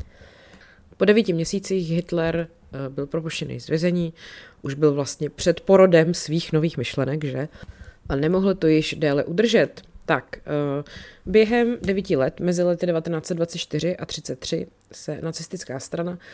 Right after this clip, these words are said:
proměnila z malý násilnický revoluční strany v největší volenou stranu v Říšském sněmu. Eh, tak a teďkon teda, jak to bylo dál s Hitlerem, eh, po tom mnichovském puči a po vězení.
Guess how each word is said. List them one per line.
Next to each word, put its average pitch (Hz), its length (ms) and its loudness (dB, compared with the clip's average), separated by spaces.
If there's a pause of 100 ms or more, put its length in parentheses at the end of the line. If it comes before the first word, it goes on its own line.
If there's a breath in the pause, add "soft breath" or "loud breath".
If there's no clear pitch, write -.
(200 loud breath)
proměnila 185 520 0
z 135 80 -10
malý 185 340 2
násilnický 170 840 -4
revoluční 160 540 -4
strany 180 380 -4 (440 loud breath)
v 151 120 0
největší 226 420 2
volenou 170 340 2
stranu 151 460 -4
v 147 80 -6
Říšském 143 440 -4
sněmu. 175 420 2 (360)
Eh, 147 40 -6 (680)
tak - 360 -4
a 160 60 -8
teďkon 185 500 -4
teda, 175 420 2 (340 loud breath)
jak 165 120 -4
to 180 100 -2
bylo 170 160 4
dál 160 280 2
s 151 100 -6
Hitlerem, 185 560 2
eh, - 120 -6 (340)
po 165 180 -4
tom 165 240 0 (100)
mnichovském 156 460 -4
puči - 340 -2
a 151 220 -4 (400 loud breath)
po 147 220 0
vězení. 165 400 4